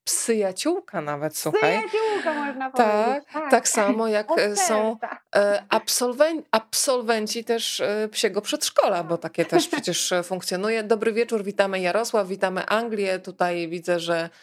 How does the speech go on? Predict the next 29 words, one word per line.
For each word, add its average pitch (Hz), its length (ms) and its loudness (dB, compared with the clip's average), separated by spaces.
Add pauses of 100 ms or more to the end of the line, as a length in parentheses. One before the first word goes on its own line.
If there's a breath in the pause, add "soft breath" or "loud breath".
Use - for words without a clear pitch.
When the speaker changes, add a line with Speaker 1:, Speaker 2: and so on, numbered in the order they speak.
(300 loud breath)
Speaker 1:
Londyn 180 460 0
jest, 170 360 -4
e, 175 220 2
reprezentowany 180 800 -2
i 170 60 -4
przez 170 260 -6
Piotra, 208 380 0
i 170 60 -2
przez 170 220 -6
Agnieszkę. 202 540 0
Proszę 185 300 -6
się 180 120 -2
dzielić 196 300 -2
tym 180 120 -6
spotkaniem 196 500 -2
i 175 60 -4
zapraszać 180 480 -2
kolejne 180 380 0
osoby. 165 400 0 (320 loud breath)
No 190 60 2
to 240 100 4
słuchaj, 151 400 0
czas 330 400 2
najwyższy 220 520 0
przedstawić 202 520 0
głównych 202 340 0
bohaterów 185 440 -2
tej 196 140 0
książki. 175 680 -2